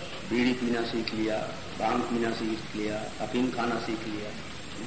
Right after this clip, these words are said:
तो यही, ये तो दोष हमें यही आए हैं, ये जन्म से तो नहीं थे।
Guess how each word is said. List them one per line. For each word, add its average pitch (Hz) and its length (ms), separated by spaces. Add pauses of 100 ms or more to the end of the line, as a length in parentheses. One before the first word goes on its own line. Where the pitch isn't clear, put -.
(1200)
तो 139 80
यही, 147 800 (1300)
ये 156 60
तो 160 260
दोष 160 200
हमें 156 380
यही 156 200
आए 143 240
हैं, 156 520 (680)
ये 131 80
जन्म 135 320
से 156 140
तो 160 100
नहीं 147 200
थे। 165 540